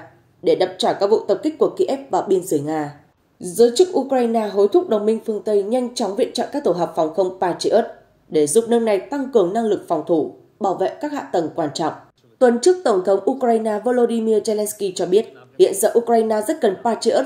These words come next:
và các hệ thống phòng không khác để bảo vệ những thành phố, những ngôi làng. Ngày hai mươi lăm tháng ba, Ngoại trưởng Ukraine Dmytro Kuleba cũng nhấn mạnh,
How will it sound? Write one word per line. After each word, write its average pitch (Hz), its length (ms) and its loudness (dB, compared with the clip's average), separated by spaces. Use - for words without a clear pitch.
và 190 80 0
các 254 120 -4
hệ 262 140 -4
thống 170 260 -2
phòng 175 200 -4
không 185 180 -2
khác 233 220 -6
để 196 120 2
bảo 170 140 0
vệ - 180 -2
những 190 240 -2
thành 160 220 -6
phố, 170 300 0
những 190 260 -2
ngôi 196 140 2
làng. 151 340 -4
Ngày 208 360 2
hai 254 140 0
mươi 254 120 0
lăm 240 160 0
tháng 214 220 -6
ba, 220 140 0
Ngoại 220 240 -2
trưởng - 240 0
Ukraine 190 560 -2
Dmytro 185 460 -2
Kuleba 180 580 4
cũng 185 280 0
nhấn 160 160 0
mạnh, 170 160 -2